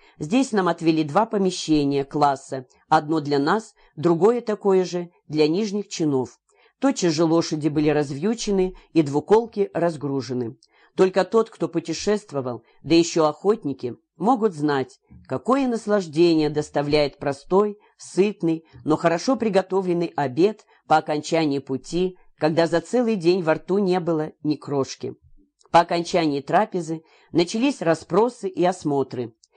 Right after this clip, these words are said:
Село Успенка – довольно большое село, двести-триста домов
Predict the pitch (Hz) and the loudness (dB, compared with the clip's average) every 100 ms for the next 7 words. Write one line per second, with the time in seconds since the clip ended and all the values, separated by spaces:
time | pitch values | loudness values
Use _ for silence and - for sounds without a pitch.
0 | - - - 180 180 170 - 214 240 - | -20 -16 2 2 4 0 0 0 0 -4
1 | 123 - _ 135 175 269 269 233 233 214 | -8 -10 _ -2 0 2 2 0 0 0
2 | 226 226 202 175 131 120 - _ - 151 | -2 0 -2 0 0 -2 -10 _ -10 -2
3 | 254 269 175 175 180 - 147 135 135 156 | 0 0 -2 -2 -4 -2 -2 0 2 2
4 | 220 | 0